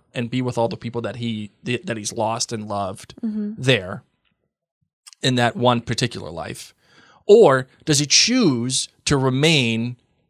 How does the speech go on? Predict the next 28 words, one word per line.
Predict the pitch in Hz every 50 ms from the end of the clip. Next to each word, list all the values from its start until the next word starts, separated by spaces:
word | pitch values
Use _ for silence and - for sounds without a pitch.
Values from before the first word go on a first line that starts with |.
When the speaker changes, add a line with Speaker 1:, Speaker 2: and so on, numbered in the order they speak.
| _ _ _
Speaker 1:
back | - 135 127 127 -
in | 127 120 120 113 98 - _ _ _ _ _ _ _ _ _
what | - 139 131 127
is | 120 113
now | 127 127 127 127 - -
England, | - 147 160 139 113 95 98 110 127 131 - - _ _ _ _ _ _ _ _ _ _ _ _
right? | - 127 117 117 123 120 - _ _ _ _ _ _ _
Um, | - 123 120 113 113 107 107 104 104 104 101 101 - 127 - _ _ _ _ _ _ _ _ _ _ _ _ _ _
with | 175 135 147 131 127 135 - _ _ _ _
all | - 127 135
the | 135
people | 123 151 139 147 147
that | 147 143
he | 151
loves | 151 160 160 143 -
there. | 214 262 254 104 - - _ _ _ _ _ _ _ _ _ _ _ _ -
And | 160 156
he's | 156 139 -
stuck | - - - 185 165 - - _ _ - _ _ _
in | - 165 160 143
this | 147 156 139 - 151
life. | 160 180 143 107 98 - - - 143
And | 143 139
he, | 139 131 135 139
in, | 131 - 131 143 143 143
in | 139 - 143 139 139 131 120
the | 135 135
show, | - - - 185 175 180 180 170 160